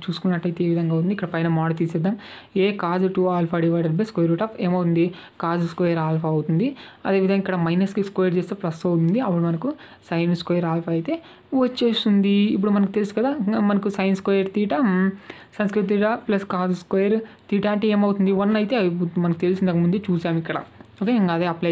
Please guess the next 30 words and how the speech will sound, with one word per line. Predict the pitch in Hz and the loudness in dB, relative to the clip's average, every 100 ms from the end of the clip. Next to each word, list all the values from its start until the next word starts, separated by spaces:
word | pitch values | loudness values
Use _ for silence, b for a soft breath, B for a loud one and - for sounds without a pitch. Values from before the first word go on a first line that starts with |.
| 165 | 2
చేస్తాను | 160 160 165 | 0 -2 -4
ఇక్కడ | 165 170 160 | -2 -2 -2
నాకు. | 165 294 B B B | -2 -6 B B B
అప్పుడు | - 196 | -4 0
మనకు | 190 190 190 | 2 0 0
Q | 220 247 269 | 0 0 2
is | 185 190 | 0 0
equal | 196 180 180 | 0 0 2
to | 262 269 B - 185 | 0 -2 B -4 -2
A | 196 196 | -2 -2
cos | 175 185 180 | -2 -2 0
two | 175 170 | 0 0
alpha | 165 160 185 - 170 | -2 -2 -4 -2 0
divided | 165 160 160 | 0 0 0
by | 208 294 - | 0 -4 -6
square | - 165 | -2 -2
root | 165 | -2
of | 202 180 | -2 -2
one | 165 | 0
అవుతుంది. | 160 170 | -2 -2
Square | - 180 | 0 0
root | 175 185 | 2 0
of | 180 | 0
one | 170 | 0
అంటే | 185 302 | 0 0
వన్ | 185 165 180 | 0 0 0
అనమాట. | 170 156 160 | 0 -2 -2
ఇంక | 160 | 0
కింద | 175 196 | 0 0
వన్ | 185 | 0